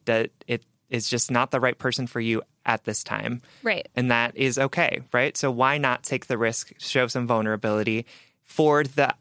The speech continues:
Speaker 1: uh, opportunity to really get to know someone very special?
Speaker 2: Yeah. And I wanna say, too, because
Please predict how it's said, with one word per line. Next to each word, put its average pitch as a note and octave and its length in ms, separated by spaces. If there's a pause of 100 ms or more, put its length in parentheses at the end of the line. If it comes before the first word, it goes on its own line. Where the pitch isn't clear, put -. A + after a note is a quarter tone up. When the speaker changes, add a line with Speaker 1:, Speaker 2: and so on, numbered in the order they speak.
(100)
Speaker 1:
uh, C3+ 220
opportunity C#3+ 720
to D3+ 140
really B2+ 240
get A#2+ 140
to B2 100
know A2+ 160
someone A2 300
very G#2 200
special? - 500
Speaker 2:
Yeah. A3+ 260 (200)
And C#4+ 120
I F#4 60
wanna B4 220
say, D4 220
too, B3 640
because G#3+ 500